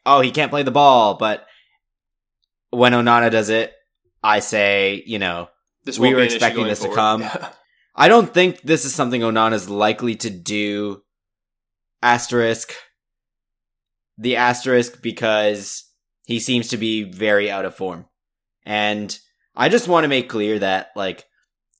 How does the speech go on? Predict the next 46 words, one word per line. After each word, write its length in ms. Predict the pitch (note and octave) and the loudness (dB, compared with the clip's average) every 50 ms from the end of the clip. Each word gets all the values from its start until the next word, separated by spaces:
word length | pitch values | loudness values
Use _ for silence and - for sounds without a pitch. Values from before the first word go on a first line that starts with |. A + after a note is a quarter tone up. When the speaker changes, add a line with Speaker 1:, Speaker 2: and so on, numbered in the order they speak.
| _ _ | _ _
Speaker 1:
people 460 | - C#3+ D#3 D#3+ D#3+ - E3+ E3 E3 | -10 -4 -4 -4 -2 -2 -2 0 0
who 80 | E3 E3 | 0 0
were 140 | D#3 D#3+ D3 | -2 -2 -2
suggesting 640 | - C#3+ B2 G2+ - A#2 A2 A2 - - A#2+ A2+ A2 | -2 -6 -6 -2 -2 -2 -2 -2 -4 -6 -6 -6 -6
that 140 | A2 G#2 | -6 -8
United 360 | A2 A2 G#2 G#2 G#2 G#2 G2+ - | -8 -6 -2 -2 -2 -2 -2 -4
sign 300 | - - G#2+ G#2+ G#2+ G#2 | -2 0 2 2 2 -2
Onana 680 | G#2 G2 F#2+ G2+ G#2 G#2 G2 F#2 F2+ F2+ F2+ - - | -6 -6 -4 -2 0 0 0 -2 -6 -8 -8 -10 -14
were 280 | F#2 F#2 G2+ A2+ A#2 | -10 -4 0 0 0
not 500 | A2+ G#2+ G#2 A2 B2+ D3 D#3 - - - | 0 2 0 2 2 2 0 -2 -8 -10
saying 540 | - - - A#2 A2 A2 A#2+ B2+ C3+ C3 A2+ | -10 -8 -6 -4 -4 -4 -4 -4 -4 -4 -2
that 380 | G#2 G2+ G2+ G2 G2 - - - - _ _ _ _ _ _ _ | 0 2 2 2 0 -2 -8 -18 -18 _ _ _ _ _ _ _
they 240 | G2 F#2 A#2+ A#2 A#2 | -6 -4 -2 -2 -2
should 200 | - B2 G2+ - | -2 -6 -8 -6
compromise 560 | - A2+ A2 A#2 - B2 A2 A2 G#2+ G#2 G2+ | -2 0 0 0 0 -2 -2 -2 -2 -2 -2
shot 320 | - - G#2+ G2+ G#2 - | -4 -2 -2 -2 -2 -4
stopping 480 | - - G#2+ G#2+ G#2+ - A#2 A#2 B2 A2+ | -6 -4 -4 -4 -4 -4 -8 -8 -8 -10
in 160 | - G#2+ G2+ | -12 -14 -16
favor 400 | - - G2 G2 F#2+ F#2 G2 F#2+ | -12 -10 -10 -10 -8 -8 -8 -10
of 120 | F2+ D#2+ | -10 -8
ball 260 | - F#2+ F#2+ G2 G#2 G#2 | -6 -4 -2 -2 -4 -4
playing 220 | - A#2+ A#2 A#2+ | -6 -8 -6 -6
ability. 520 | A#2 G#2 A#2 A#2 A#2+ B2 C3+ C#3 C#3+ - - | -6 -4 -4 -4 -4 -4 -6 -8 -10 -12 -16
That's 160 | G2 F#2+ - | -16 -14 -12
not 140 | G#2+ G#2+ - | -12 -12 -12
what 100 | C3 B2 | -12 -10
people 220 | B2+ A#2+ A#2+ B2 | -10 -10 -10 -8
were 100 | B2 B2 | -8 -8
saying. 500 | A#2+ - - G#2+ G#2+ G#2+ A2 G#2+ G#2+ - _ _ _ _ _ _ _ _ _ _ - | -8 -6 -6 -6 -4 -4 -6 -8 -12 -16 _ _ _ _ _ _ _ _ _ _ -6
They 120 | A2+ G#2+ | -4 -4
were 120 | G#2+ A2+ | -2 -4
saying 500 | A2 - - - C#3+ D#3+ E3+ E3+ E3 D3+ | -6 -6 -6 -4 -2 0 0 0 -2 -2
that 280 | B2 A#2+ A#2 A#2 A#2 - | 0 0 0 0 0 -2
Onana 440 | A#2+ A2+ A2+ A2 A2 A2+ A#2 A#2 - | -4 -4 -2 0 0 0 0 -2 -6
is 140 | A2+ G2+ A2+ | -6 -6 -6
a 80 | G#2 | -8
good 260 | - - A2 G#2 F#2+ | -6 -4 -4 -4 -4
shot 260 | - - G2 F#2 - - | -4 -6 -6 -6 -6 -8
stopper. 520 | - F2 D#2 D2+ - C2+ C2+ - - _ _ | -10 -12 -12 -14 -14 -18 -20 -20 -20 _ _
And 240 | - F#2+ F#2 F#2+ F2 | -14 -12 -12 -10 -8
I 120 | G#2 A#2 | -8 -6
think 160 | - D#3 B2 | -6 -6 -6
we 80 | C#3+ C3 | -6 -8
still 340 | C3 - - C#3 D3+ F3+ E3 | -8 -8 -2 2 2 2 2
believe 320 | D3+ C#3 A#2+ B2 A#2+ F#2+ | 2 -2 -4 -4 -4 -6
that. 320 | F2 F2+ F2+ F#2 - - | -8 -8 -8 -8 -8 -8